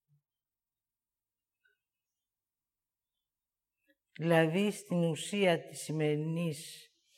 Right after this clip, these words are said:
του σημερινού λόγου, τον μούτζωσαν. Έκριναν και κατέκριναν ό,τι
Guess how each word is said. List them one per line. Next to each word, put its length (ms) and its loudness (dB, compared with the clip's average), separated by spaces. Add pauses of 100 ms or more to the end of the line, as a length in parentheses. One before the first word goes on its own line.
(1500)
του 80 -20
σημερινού 640 2
λόγου, 720 0
τον 220 0
μούτζωσαν. 960 -2 (3750)
Έκριναν 580 6
και 140 2
κατέκριναν 800 6
ό,τι 460 4